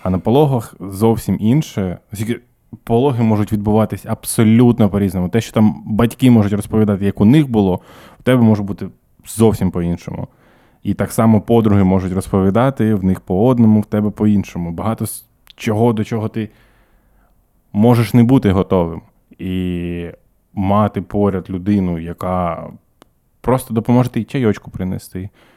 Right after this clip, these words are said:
просто допоможе, ем, вбиральну пройтися, прогулятися, бути поряд за ручку потримати. І ночі можуть бути безсонними просто-напросто перед, е, самими пологами. І, і щоб, е,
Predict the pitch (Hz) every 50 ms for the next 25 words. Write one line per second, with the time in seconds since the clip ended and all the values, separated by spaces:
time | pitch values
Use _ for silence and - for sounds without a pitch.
0 | _ _ _ - - 110 135 131 - - 120 117 120 113 - 117 117 120 120 113
1 | 113 113 104 - _ _ _ _ _ _ _ _ _ - 92 90 85 87 - -
2 | 95 92 95 90 90 101 120 127 117 107 98 95 92 87 - 98 92 87 - -
3 | 90 90 92 - - - 92 92 95 110 - _ _ _ _ _ _ - 101 104
4 | 107 123 123 117 110 104 101 95 - - - 95 90 90 90 87 90 92 110 120
5 | - 117 127 127 127 127 110 107 117 120 120 120 - - 113 101 95 101 92 95
6 | 101 95 95 92 87 87 90 - _ _ _ _ _ _ _ _ _ _ _ _
7 | - 101 104 104 98 98 - 104 _ _ _ _ _ _ - 120 117 127 147 143
8 | - - 120 120 117 110 104 104 113 104 - 113 101 104 110 - - - 123 120
9 | 110 101 95 92 92 87 - 98 92 - - 101 98 90 90 87 - - 92 -
10 | - 98 92 90 87 85 - 92 90 85 - - - - 101 98 98 92 90 87
11 | 80 - 92 92 117 160 180 147 127 101 92 90 85 82 - - - - - 82
12 | - _ _ - _ _ _ _ _ - 101 98 95 - - - 104 95 95 92
13 | 95 95 92 90 87 87 87 87